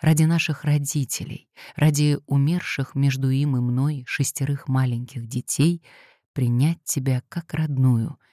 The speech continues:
ибо ты и есть его родная племянница. У него большая семья, жена и дети, так что не страшно отправить тебя,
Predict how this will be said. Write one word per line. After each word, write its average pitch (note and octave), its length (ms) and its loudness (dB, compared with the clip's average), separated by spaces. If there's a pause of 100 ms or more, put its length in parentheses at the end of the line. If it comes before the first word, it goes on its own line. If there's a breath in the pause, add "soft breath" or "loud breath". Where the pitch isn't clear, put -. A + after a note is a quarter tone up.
(180)
ибо A#2 220 0
ты D3+ 340 0 (240 soft breath)
и B2+ 60 -2
есть B2+ 540 -2
его C3 340 2
родная A#2+ 520 0
племянница. B2+ 880 -2 (600)
У C3+ 40 4
него C#3 320 4
большая D3 600 -2
семья, C3+ 680 -4 (280)
жена B2 500 2
и C#3 80 -2
дети, C3 540 -6 (360)
так - 200 -4
что - 180 0
не B2+ 180 0
страшно C#3 600 -2
отправить A#2+ 520 -2
тебя, B2+ 420 -2